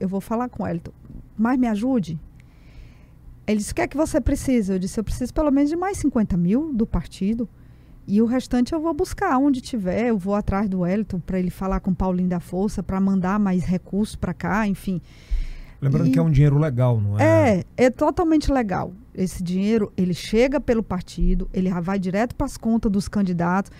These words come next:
Speaker 1: Um milhão e meio foi pro Silas, um milhão e trezentos foi pro Mainha, cinquenta mil foi pra conta da Selene, e algum, e, e,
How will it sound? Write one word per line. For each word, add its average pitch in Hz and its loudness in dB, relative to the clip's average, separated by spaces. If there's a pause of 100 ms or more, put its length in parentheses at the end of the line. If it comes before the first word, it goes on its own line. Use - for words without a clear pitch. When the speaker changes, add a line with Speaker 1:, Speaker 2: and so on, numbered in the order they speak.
(300)
Speaker 1:
Um 233 0
milhão 254 6
e 240 4
meio 220 4
foi 202 -2
pro 185 0
Silas, 202 -2
um 196 -2
milhão 190 0
e 185 -2
trezentos 185 -2
foi 180 -4
pro 180 -4
Mainha, 180 0 (360)
cinquenta 240 2
mil 220 6
foi 208 -2
pra 196 -2
conta 190 -4
da 185 -2
Selene, 233 0
e 359 -10
algum, 294 0
e, 285 0
e, 294 -2